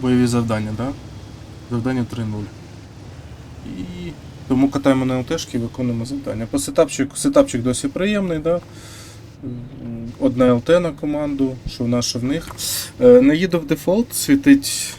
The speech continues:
воду, тому що, ну, Т дев'яносто два, скоріш за все, я не пересвічу. І можу засвітитись і просто здохнути. Тому їду на цю позицію, де катаються тяжики. Завалив дерево спеціально, щоб якщо хтось до мене під'їде, він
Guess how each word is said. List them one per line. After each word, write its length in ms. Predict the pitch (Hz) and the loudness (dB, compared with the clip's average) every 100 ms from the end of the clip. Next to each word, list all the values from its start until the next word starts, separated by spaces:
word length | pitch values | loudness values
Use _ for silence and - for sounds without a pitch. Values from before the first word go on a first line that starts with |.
| - | -14
воду, 300 | 131 156 165 | -4 -2 -2
тому 300 | 139 139 139 | 0 2 2
що, 400 | 139 - 143 139 139 - - - - - | 0 2 6 6 4 -4 -14 -14 -10 -6
ну, 120 | 143 - | -6 0
Т 120 | 165 | 2
дев'яносто 400 | 165 165 151 - | 2 2 0 0
два, 160 | 156 147 | 0 0
скоріш 240 | - 151 | 0 0
за 100 | 147 | 0
все, 220 | 147 165 | 0 0
я 80 | 156 | 0
не 100 | 151 | -2
пересвічу. 680 | 139 160 - 170 - 226 247 - - - - - - - - - | -4 -6 -6 -6 0 2 2 0 -18 -20 -20 -20 -20 -18 -10 0
І 100 | 143 | 4
можу 300 | 143 143 139 | 4 4 2
засвітитись 580 | 139 139 139 175 139 139 | 2 0 -2 -2 -4 -4
і 40 | |
просто 300 | 135 139 139 | 0 -2 -2
здохнути. 600 | 147 123 113 123 110 123 127 - - - - - | -4 -6 -6 -8 -8 -8 -10 -14 -20 -20 -16 -8
Тому 200 | 170 196 | -2 0
їду 220 | 180 156 143 | 2 4 4
на 140 | 143 | 2
цю 160 | 139 143 | 0 0
позицію, 680 | 143 135 165 - - 127 117 - - - - - - 123 | 2 2 0 0 -2 -2 -4 -10 -18 -18 -18 -18 -14 -4
де 460 | 120 120 120 120 120 - - - - - | -2 0 2 0 -2 -8 -20 -20 -20 -10
катаються 380 | 127 127 120 - | -6 0 0 0
тяжики. 460 | 117 117 113 107 - - - | -4 -4 -6 -10 -12 -14 -6
Завалив 460 | 127 143 160 202 139 | 4 4 6 2 2
дерево 320 | 147 143 143 | 2 2 0
спеціально, 640 | - 135 - 127 135 170 - - - - - | -2 -6 -2 0 0 -4 -10 -16 -18 -18 -14
щоб 100 | - - | -6 2
якщо 260 | 139 147 | 2 2
хтось 220 | 139 143 135 | 2 4 6
до 120 | 139 | 4
мене 240 | 139 131 | 4 0
під'їде, 460 | 131 139 175 196 139 | 2 2 2 0 2
він 220 | 135 | 2